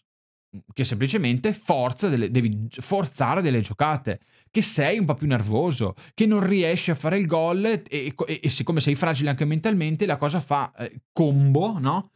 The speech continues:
Si autoalimenta, eh, sei fragile, ma comunque hai gioco, ma comu-, però sei un po' meno pericoloso, sei meno efficiente, non salti l'uomo, non crei la giocata,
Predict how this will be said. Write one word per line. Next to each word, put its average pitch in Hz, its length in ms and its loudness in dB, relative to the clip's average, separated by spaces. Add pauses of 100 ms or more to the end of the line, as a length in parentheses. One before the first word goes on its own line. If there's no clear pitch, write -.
(160)
Si - 220 -2
autoalimenta, 165 1120 2 (520)
eh, 123 260 -2
sei 147 220 0
fragile, 123 600 0
ma 127 240 -2
comunque 180 420 2
hai 180 120 2
gioco, 131 580 0
ma 147 300 -2
comu-, 170 400 0
però 190 200 0
sei 202 220 0
un 190 100 2
po' 196 120 0
meno 196 200 2
pericoloso, 175 720 0
sei 165 200 -4
meno 202 160 -2
efficiente, 170 580 -4
non 135 160 -4
salti 180 320 -2
l'uomo, 175 340 0
non 139 120 -4
crei 170 160 -4
la 190 100 0
giocata, 160 580 -2